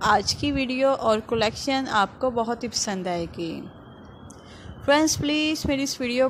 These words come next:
को एंड तक देखें ताकि आप तमाम stylish and amazing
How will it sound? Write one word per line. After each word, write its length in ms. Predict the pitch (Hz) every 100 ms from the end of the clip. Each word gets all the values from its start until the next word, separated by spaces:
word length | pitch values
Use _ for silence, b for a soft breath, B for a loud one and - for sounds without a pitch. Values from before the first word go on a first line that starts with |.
| 262
को 80 | 247 240 233
एंड 180 | 226 214
तक 120 | 208 -
देखें 480 | 214 214 - 240 240
ताकि 260 | 233 196 220
आप 120 | 214 233
तमाम 400 | 226 226 254 262
stylish 400 | - 208 190 220 233
and 100 | 220
amazing 580 | 214 214 226 - 277